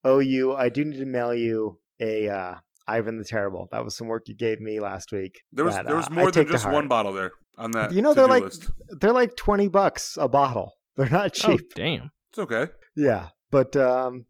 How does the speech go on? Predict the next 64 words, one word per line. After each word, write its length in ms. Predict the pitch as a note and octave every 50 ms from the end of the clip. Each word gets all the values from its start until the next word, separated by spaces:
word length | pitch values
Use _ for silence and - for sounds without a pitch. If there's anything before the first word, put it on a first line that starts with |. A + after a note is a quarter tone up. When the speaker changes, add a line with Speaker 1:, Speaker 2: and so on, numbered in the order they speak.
| _ _
Speaker 2:
That's 200 | D3 D3 - -
t-, 120 | - - -
that's, 140 | - F3+ D3
Speaker 1:
no, 120 | D3 D#3 D3+
I 100 | C#3+ C3+
Speaker 2:
that's 100 | C3+ C#3+
forty 240 | - - A3+ G#3+ F3+
dollars 240 | D#3+ C#3 B2+ B2+ B2
for 100 | - C3
two 140 | - C3 A#2+
bottles. 440 | G#2+ G#2 G2+ G#2 B2 C#3+ - - _ _ _
You 120 | - F#3
love 180 | G3 F#3 D#3 C#3
Speaker 1:
if 80 | - E3
Speaker 2:
me 60 | G3+
Speaker 1:
I'm 60 | G#3+
gonna 120 | A3+ A#3+
Speaker 2:
enough. 140 | A3+ A3 F#3
Speaker 1:
ship 200 | - - G3+ G3+ G3+
you, 80 | G3 F3
if 180 | F3+ F3+ - -
I'm 100 | F3 F#3
gonna 120 | F#3+ F3
ship 240 | D3+ - - - -
you 60 | E3
some 200 | - - D3+ C3+
stuff, 420 | - - - B2 A2 A2 G#2+ - -
we'll 220 | - A#2+ B2 A#2+ A#2+
make 240 | B2+ B2 A#2+ A#2+
sure 160 | - - A#2+ A2+
that 200 | G#2+ A2 G2+ -
the, 200 | G#2+ G2+ G2 F2+ _ _
the 120 | - G#2+
shipping 340 | G#2 - - A#2 - A2+ A2
cost 340 | G2+ - G#2+ G2+ G2 F#2 F#2+
is 120 | G2+ F#2+ -
worth 280 | - G#2 G2+ G2 - -
what 100 | - F#2+
you 140 | G2 F#2 A2
get 200 | - G#2 - - _ _ _ _
for 120 | _ A2+ A2+
sure. 160 | - - -
Speaker 3:
There 140 | - G2 G2 F2
you 140 | E2+ -
go. 60 | - B2
Speaker 1:
So, 300 | - - - A#2 - G#2 - _ - _ _ _
um, 540 | A#2 A2+ A2 G#2+ G#2+ G#2 G2+ G2+ G2+ F#2+ - _
Speaker 3:
<sighs> 40 | _ _ _ _ -
Uh, 320 | D3+ C#3 B2+ B2+ A#2+ A#2 A2+ _ _ _
and 200 | - D#3+ F#3 F#3
he, 80 | - - _ _ _ _
he 80 | - B2+
says 240 | - - C#3 C3+ B2
he 100 | A#2+ B2+
finishes 460 | C3 - G3+ A3+ B3 A3+ - G#3+ G3+
it 80 | F#3+ F#3
all 200 | F3 E3+ D#3+ D3+
with 160 | C3 A#2+ - -
"Anyway, 400 | A#2+ A#2 A#2+ A#2+ A#2 A#2 A2+ A2
great 260 | A2 G#2+ G2+ G2+ -
pod." 400 | - - E2+ F2 D2 B1 C2 - _ _ _
So 160 | _ - -
Speaker 1:
<laughs> 240 | E2+ - - - -
there 160 | - G#3+ -